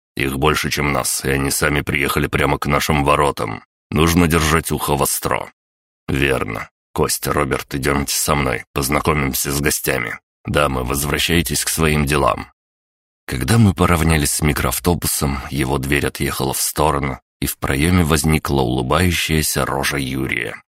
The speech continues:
Оказавшись на улице, он жестом предложил нам заглянуть внутрь. «Ну что, приютите нас?» — услышал я женский голос. «На вас вся надежда», — произнесла другая женщина.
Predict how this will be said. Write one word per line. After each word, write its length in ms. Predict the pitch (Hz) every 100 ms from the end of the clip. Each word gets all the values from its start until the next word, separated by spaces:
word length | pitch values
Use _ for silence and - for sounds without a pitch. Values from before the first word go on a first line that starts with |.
| _ -
Оказавшись 540 | - 120 113 104 -
на 120 | 92
улице, 340 | 87 80 - 69
он 120 | 69
жестом 380 | 69 71 69 65
предложил 540 | 67 64 64 78 98
нам 240 | 98 90
заглянуть 600 | 82 82 78 67 65 -
внутрь. 540 | 67 67 64 57 - - - _ _ _ _ _
«Ну 120 | 208
что, 320 | 185 - 139 123
приютите 640 | - 107 107 - 160 165
нас?» — 380 | 87 80 - - _
услышал 540 | - - 90 117 92 95
я 160 | 90
женский 420 | 78 78 76 -
голос. 540 | 65 69 64 50 - - _ _ _ _
«На 180 | 113 127
вас 220 | 101 113
вся 300 | - - 92
надежда», — 640 | 85 85 80 87 - 73 - _ -
произнесла 600 | - 65 69 64 87 104
другая 460 | 87 95 90 85
женщина. 640 | 73 78 69 - - -